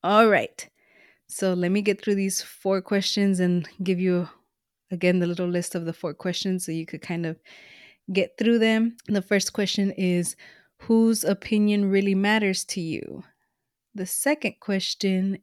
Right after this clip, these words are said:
is, are they thriving or experts in what they are opinionating?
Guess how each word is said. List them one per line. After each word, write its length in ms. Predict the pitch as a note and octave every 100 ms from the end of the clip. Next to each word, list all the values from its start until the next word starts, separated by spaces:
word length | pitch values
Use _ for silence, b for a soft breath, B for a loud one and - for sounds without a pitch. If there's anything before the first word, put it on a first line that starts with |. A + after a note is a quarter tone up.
| -
is, 560 | F#3+ F#3+ F#3+ A#3 - - b b b b b -
are 140 | G3+
they 180 | F#3+ F#3+
thriving 720 | F#3+ A3+ A#3+ B3+ B3+ B3+ A#3+
or 220 | - F3+ - -
experts 600 | G#3+ - - G#3 G#3 -
in 320 | A3 F3+ E3+
what 340 | F3+ F#3 - -
they 260 | F#3 F3+ -
are 340 | F#3 F3 F3 -
opinionating? 1040 | F3+ - - G3+ G3+ G3 F#3 F3+ F3 G3+